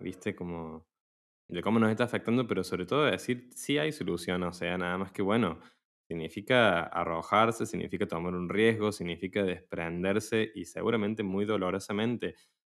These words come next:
de ciertas costumbres, de ciertos hábitos. Eh, yo creo que en, en realidad lo mejor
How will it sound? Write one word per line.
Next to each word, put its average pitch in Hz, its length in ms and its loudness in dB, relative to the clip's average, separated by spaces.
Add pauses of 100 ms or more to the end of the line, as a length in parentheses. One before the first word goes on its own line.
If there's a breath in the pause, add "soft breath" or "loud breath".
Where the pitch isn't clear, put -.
de 87 100 -6
ciertas 98 380 -2
costumbres, 101 720 0
de 87 120 -4
ciertos 92 360 -6
hábitos. 98 580 0 (840)
Eh, 87 400 -2
yo 170 120 2
creo 190 180 2
que 120 80 4
en, 95 60 4 (100)
en 90 100 0
realidad 87 280 2
lo 127 100 6
mejor 98 720 0